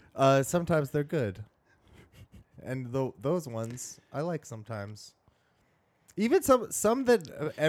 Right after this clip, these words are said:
Speaker 1: everyone
Speaker 2: movie, favorite movie, shut up. Favorite movie.
Speaker 1: Ooh,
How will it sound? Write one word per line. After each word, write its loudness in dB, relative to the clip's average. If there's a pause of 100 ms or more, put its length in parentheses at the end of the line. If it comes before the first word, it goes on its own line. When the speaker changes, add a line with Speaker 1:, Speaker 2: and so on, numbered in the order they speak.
(120)
Speaker 1:
everyone 12
Speaker 2:
movie, 6
favorite 2
movie, 4
shut 2
up. -4 (380)
Favorite 8
movie. 4
Speaker 1:
Ooh, 2